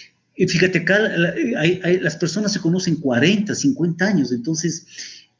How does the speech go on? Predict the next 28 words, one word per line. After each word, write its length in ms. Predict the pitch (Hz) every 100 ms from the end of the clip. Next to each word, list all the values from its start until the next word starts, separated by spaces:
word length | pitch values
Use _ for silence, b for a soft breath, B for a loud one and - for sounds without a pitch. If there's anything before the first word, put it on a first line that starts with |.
| _
el 220 | 165 160
tema 240 | - 233 247
de 80 | 214
la 100 | 190
seguridad, 460 | 180 160 175 196
fíjate, 460 | 202 190 190 190 190
es 140 | 175
como 220 | - 160
más 240 | 151 170 165
tranquilo, 520 | 151 123 220 190 117
¿no? 180 | 113 120
Acá 480 | - 147 143 139 135 - - 190
la 120 | 147 -
gente 220 | 196 208
dice, 220 | 202 185
"Nosotros 400 | 151 - 143 143
nos 160 | 131 -
conocemos, 880 | 139 135 151 175 180 165 160 147 127
nos 160 | 117
cuidamos 560 | - 120 123 131 127 120
más", 480 | 139 151 160 156 - B B B B
la 100 | -
gente 200 | 147 -
está 160 | -
más 220 | 156 170 170
en 100 | 160
la 160 | 120
calle, 480 | 123 175 156 98